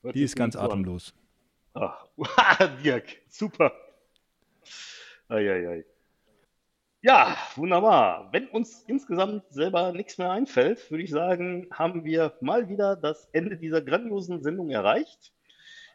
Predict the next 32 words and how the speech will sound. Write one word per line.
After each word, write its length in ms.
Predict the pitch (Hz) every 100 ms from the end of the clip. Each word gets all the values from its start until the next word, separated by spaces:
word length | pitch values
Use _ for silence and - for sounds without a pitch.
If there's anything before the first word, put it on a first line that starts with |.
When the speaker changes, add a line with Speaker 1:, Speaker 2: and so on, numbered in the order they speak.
| _
Speaker 1:
Ich 140 | 185 -
bedanke 420 | 156 196 294 262
und 280 | 226 196 -
gleichzeitig 560 | 160 208 - 196 196 175
entschuldige 440 | 147 226 220 143
ich 160 | 135 -
mich 200 | 180 -
bei 200 | 170 170
all 140 | 214
unseren 320 | 220 190 175 170
Zuhörern 720 | 269 - 123 120 214 294 285 -
und, 560 | 160 170 175 - -
äh, 40 | 151
Speaker 2:
Du 340 | 160 156 156 156 _ _
Speaker 1:
bedanke 260 | 90 117
Speaker 2:
kannst 140 | 170 165
dich 100 | 147
Speaker 1:
mich 0 |
Speaker 2:
nicht 100 | 123
Speaker 1:
natürlich 140 | - 101
Speaker 2:
entschuldigen, 320 | 98 90 87
du 60 | 92
kannst 280 | - 110 -
nur 100 | 117
um 80 | 104
Verzeihung 460 | 117 - 117 117
bitten. 240 | 98 - 85 -
Speaker 1:
<laughs> 220 | - -
Okay, 240 | 254 339 - - 196 - -
okay, 400 | 247 - 143 - - 147
alles 280 | 156 143 123
klar. 220 | - 101